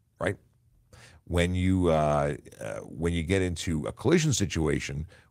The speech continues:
where the insurance company is now investigating and they say, "Well, one second here, who is driving? Wait, they live together and they're, they're, uh, uh,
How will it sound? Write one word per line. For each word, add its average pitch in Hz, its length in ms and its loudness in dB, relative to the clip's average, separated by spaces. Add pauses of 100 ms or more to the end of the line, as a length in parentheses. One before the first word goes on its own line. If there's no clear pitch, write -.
where 85 120 0
the 82 100 0
insurance 147 360 0
company 85 280 2
is 76 100 -4
now 76 140 0
investigating 71 540 -2
and 71 80 -6
they 69 60 -4
say, 78 120 -4
"Well, 82 200 -2
one 120 140 4
second - 260 -4
here, 58 100 -12
who 117 160 2
is - 80 2
driving? 64 240 -2
Wait, 101 760 6
they 95 180 4
live 98 200 4
together 85 360 2
and 80 100 0
they're, 82 260 0
they're, 78 400 0
uh, 69 140 -2 (460)
uh, 67 300 -4